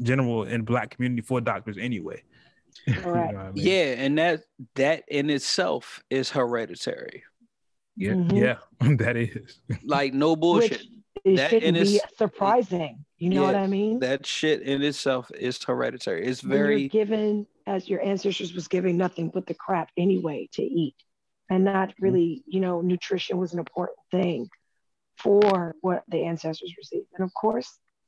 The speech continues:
Speaker 2: it's going to become an issue down the line. Like you said, with teeth, that is a big thing.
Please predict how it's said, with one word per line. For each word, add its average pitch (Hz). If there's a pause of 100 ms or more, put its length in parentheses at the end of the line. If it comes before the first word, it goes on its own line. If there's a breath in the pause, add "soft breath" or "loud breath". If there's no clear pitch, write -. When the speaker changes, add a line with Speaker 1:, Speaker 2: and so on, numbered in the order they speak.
(160)
Speaker 2:
it's 175
going 180
to 185
become 185 (420)
an 175
issue 190
down 180
the 175
line. 175
Like 165
you 185
said, 160 (160)
with 156
teeth, - (220)
that 165
is -
a - (100)
big - (100)
thing. 165